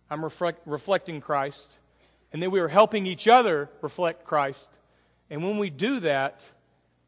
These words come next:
we will send the light. People will know who we are and what we stand for, that God has sent us here and He sent us to the nations. Jesus did that with His disciples, and He's still doing that today. Uh, He did that through the incarnation.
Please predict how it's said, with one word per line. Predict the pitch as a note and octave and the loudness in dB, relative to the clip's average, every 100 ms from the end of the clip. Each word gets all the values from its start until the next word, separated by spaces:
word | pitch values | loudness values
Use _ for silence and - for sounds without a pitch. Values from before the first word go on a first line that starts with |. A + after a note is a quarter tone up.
| _ _ _ _ _ _ | _ _ _ _ _ _
we | C#3 F3+ | -10 -6
will | G#3+ G3+ | -2 -4
send | - A3 G3 | -2 -2 -2
the | E3 | -2
light. | E3+ F3 B2+ | 0 0 -2
People | - G#3+ G3+ F3+ | -6 -2 -2 0
will | F3 F3+ | -2 -2
know | D#3 E3+ F3 B2 A#2 - _ _ _ _ _ | -2 -2 0 -2 -8 -20 _ _ _ _ _
who | - G#3+ | -6 -4
we | G3+ | 2
are | F3 D#3+ | 4 4
and | D3+ | 2
what | D3+ | -4
we | C#3+ | -6
stand | - C#3+ C3 A#2+ | -12 -12 -12 -12
for, | C3 | -12
that | C3+ | -2
God | E3 F3 | 2 4
has | D#3 | 2
sent | - F#3 F#3 | -4 -8 -6
us | D3+ B2+ | -8 -6
here | G#3 A3+ A3 G#3+ - - - | -6 0 0 0 -4 -20 -14
and | D3 | -10
He | D3 | -10
sent | - G3 | -6 -2
us | F#3 E3+ | -2 -4
to | - | -8
the | D3+ C#3+ | -12 -8
nations. | C3+ C#3 - A2+ G#2 - _ _ _ | -6 -8 -12 -20 -20 -20 _ _ _
Jesus | F#3 F#3 D#3+ | -10 -8 -4
did | F#3+ G3 | -2 4
that | G3+ | 4
with | F#3 | 2
His | F3 | -6
disciples, | D3+ D3 G3+ F#3 F3+ F3+ D#3 | -8 -6 0 0 0 -8 -8
and | D3+ | -10
He's | C#3+ | -12
still | - G3 F#3+ | -4 -2 -2
doing | D#3 D#3 D3 | -4 -8 -6
that | C#3 C3+ - | -6 -6 -10
today. | - B2 A#2 G#2 _ _ _ _ _ _ _ _ _ _ _ - | -20 -16 -16 -18 _ _ _ _ _ _ _ _ _ _ _ -20
Uh, | |
He | A#2+ D3+ | -14 -4
did | F#3 F3 | -2 2
that | F#3 F3+ | 2 2
through | F#3 | -6
the | F3+ F3+ | -6 -6
incarnation. | F3+ E3+ E3 G#3 - - | -4 -2 0 -2 -2 -14